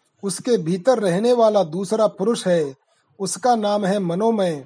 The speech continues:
उस मनोमय से यह प्राणमय शरीर पूर्ण है, अर्थात वह इस प्राणमय शरीर में सर्वत्र व्याप्त हो रहा है। वह यह मनोमय शरीर भी पुरुष के ही आकार का है।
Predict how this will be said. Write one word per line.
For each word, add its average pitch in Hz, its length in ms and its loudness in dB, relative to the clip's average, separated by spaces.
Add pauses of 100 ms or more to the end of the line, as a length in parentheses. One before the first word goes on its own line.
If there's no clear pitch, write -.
(560)
उस 214 200 -6
मनोमय 226 540 2
से 226 160 -2
यह 208 240 0
प्राणमय 208 560 -2
शरीर 190 400 -4
पूर्ण 220 320 -2
है, 175 300 0 (600)
अर्थात 180 520 0
वह 196 320 2
इस 196 180 -6
प्राणमय 220 560 0
शरीर 214 400 -2
में 208 140 -2
सर्वत्र 220 540 -2
व्याप्त 196 340 -2
हो 175 180 -2
रहा 175 260 0
है। 180 320 0 (720)
वह 196 300 2
यह 208 300 0
मनोमय 208 480 0
शरीर 233 420 -4
भी 185 340 0 (460)
पुरुष 233 280 0
के 233 140 0
ही 214 180 0
आकार 202 440 -2
का 208 180 0
है। 170 380 -2